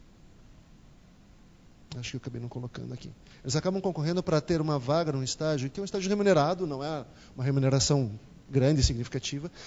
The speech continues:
são trezentos reais pra cada acadêmico ao longo, ah, é, por mês, e que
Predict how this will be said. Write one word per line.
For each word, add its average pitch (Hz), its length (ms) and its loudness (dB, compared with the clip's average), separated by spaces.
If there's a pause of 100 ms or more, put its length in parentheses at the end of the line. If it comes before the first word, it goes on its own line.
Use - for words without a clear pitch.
são 156 140 -2
trezentos 143 360 2
reais 139 220 2
pra 147 140 -4
cada 135 240 0
acadêmico 143 720 -2 (300)
ao 143 100 0
longo, 151 380 4
ah, 131 240 0
é, 123 60 -4
por 135 180 0
mês, 127 480 0 (380)
e 170 100 -2
que 196 480 4